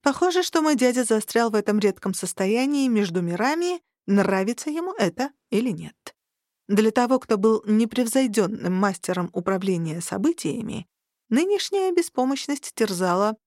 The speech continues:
невообразимо сильно. "Мы попробуем что-нибудь ещё", предложила я с улыбкой. "Эй, ты профессионал в преодолении непреодолимых ситуаций.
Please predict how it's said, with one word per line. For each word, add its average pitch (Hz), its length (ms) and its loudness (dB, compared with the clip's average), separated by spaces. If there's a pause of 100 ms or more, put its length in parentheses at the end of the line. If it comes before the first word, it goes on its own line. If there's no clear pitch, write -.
(200)
невообразимо 214 1120 0
сильно. - 560 -14 (840)
"Мы 240 200 4
попробуем 262 560 0
что-нибудь 247 480 -2
ещё", 175 360 -6 (240)
предложила 208 520 2
я 208 200 0
с - 120 -10
улыбкой. - 580 -8 (520)
"Эй, 226 320 2 (160)
ты 330 140 0
профессионал 254 760 0
в 269 80 -12
преодолении 226 680 2
непреодолимых 220 800 0
ситуаций. - 720 -4